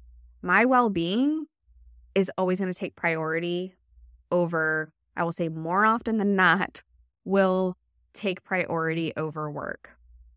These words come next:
While I know that this is my mission and my purpose to be here to support people to create a life that they're really excited about, to get them leading themselves in a direction that they feel empowered by and excited for, I know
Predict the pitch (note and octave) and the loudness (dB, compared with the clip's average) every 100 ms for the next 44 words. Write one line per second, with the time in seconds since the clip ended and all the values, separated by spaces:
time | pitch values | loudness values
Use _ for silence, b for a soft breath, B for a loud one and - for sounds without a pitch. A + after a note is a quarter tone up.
0 | _ _ - F3 F3 E3 E3 - - F3 | _ _ 0 4 6 6 2 -2 0 2
1 | F3 E3 E3+ E3+ E3 - E3 D#3+ D#3 F3+ | 2 0 -2 -4 -6 -6 -4 -2 0 -2
2 | - F3+ D#3+ D#3 - E3 E3+ - E3 E3+ | -2 -2 -2 -4 -8 -8 -6 -6 -8 -8
3 | D#3+ E3+ E3+ E3+ E3+ E3+ - - D#3+ C#3+ | -8 -6 -4 -4 -6 -8 -10 -10 -8 -8
4 | - F3 - D#3 - - D3 D3 D#3+ F3 | -8 -10 -6 -6 -6 -6 -6 -4 -4 -6
5 | F3+ A#3 B3+ A#3+ A#3 A3 - A3 A3 G#3+ | -6 -6 -6 -4 -4 -6 -6 -4 -4 -2
6 | A3+ A3 - F3 D3 - D#3 D#3 E3 G3 | -2 -2 -6 -6 -6 -6 -10 -8 -6 -4
7 | G#3 F3+ F3 E3+ D#3+ D#3+ E3+ D#3+ D#3 D3+ | -2 -2 -2 0 0 -2 -4 -6 -4 -4
8 | D#3+ - D#3+ D#3+ D3+ - _ _ - - | -4 -8 -8 -2 0 0 _ _ -20 -20
9 | _ F3+ E3+ E3+ D#3+ D#3+ D#3+ - E3+ - | _ -4 -2 -4 -6 -6 -8 -10 -12 -4
10 | E3 E3+ F3 E3+ D#3 D#3 D#3 G3 - _ | -2 -2 -4 -4 -2 -2 -4 -6 -12 _
11 | _ - _ E3+ - - F3+ B3+ G#3+ E3 | _ -20 _ -8 -6 -2 0 0 -2 -2
12 | D3+ D3+ - _ - - - - - F#3 | 0 0 -4 _ -20 -20 -20 -10 2 4
13 | G3 G3 D#3+ D#3 F#3 C#4 | 4 2 0 -2 -2 -4